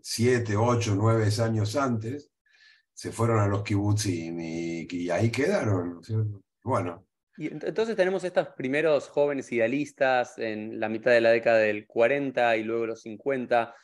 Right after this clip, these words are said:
Speaker 2: hasta cuatro, ¿no? De-, estamos, dijimos que en los cincuenta ya había cuatro mil jóvenes judíos argentinos, que todos esos se fueron por, por sionismo, por ideal sionista.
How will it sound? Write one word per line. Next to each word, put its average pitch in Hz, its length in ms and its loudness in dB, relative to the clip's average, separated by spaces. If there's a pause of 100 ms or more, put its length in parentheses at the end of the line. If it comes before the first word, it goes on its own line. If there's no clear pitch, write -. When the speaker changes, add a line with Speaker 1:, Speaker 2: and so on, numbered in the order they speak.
(200)
Speaker 2:
hasta 135 280 2
cuatro, 123 420 4
¿no? 143 280 -2
De-, 127 100 -2
estamos, 120 300 -6
dijimos 127 260 -4
que 120 60 0
en 113 120 -2
los 110 160 -4
cincuenta 131 380 -4
ya 120 100 -4
había 120 180 0
cuatro 117 240 0
mil 135 160 0
jóvenes 135 380 2
judíos 127 300 -4
argentinos, 135 480 -4 (220)
que 131 120 2
todos 202 180 4
esos 190 160 6
se 160 80 4
fueron 226 280 2
por, 117 340 6
por 113 140 -2
sionismo, 117 480 -2
por 98 160 -6
ideal 113 180 0
sionista. 117 540 -6